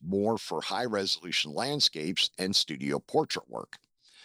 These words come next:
So don't expect forty or sixty frames per second for this particular model either. Now, I also expect the dynamic range to be significant on this model,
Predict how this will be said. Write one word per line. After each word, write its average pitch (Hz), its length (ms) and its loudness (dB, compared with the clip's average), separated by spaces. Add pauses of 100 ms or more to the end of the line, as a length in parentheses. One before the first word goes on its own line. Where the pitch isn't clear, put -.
(140)
So - 140 2
don't 131 220 4
expect 117 420 2
forty 110 340 2
or 87 120 2
sixty - 360 2
frames 82 400 0
per 76 140 -6
second 107 460 2
for 80 120 2
this 113 160 2
particular 69 540 -4
model 98 500 -2
either. 120 340 -4 (1300)
Now, 123 320 0
I 104 160 6
also 104 540 2
expect - 420 0
the 101 60 2
dynamic 92 520 -2
range 110 420 0
to 87 80 -2
be 90 140 0
significant 113 580 2
on 85 160 -2
this 73 220 -2
model, 76 340 -2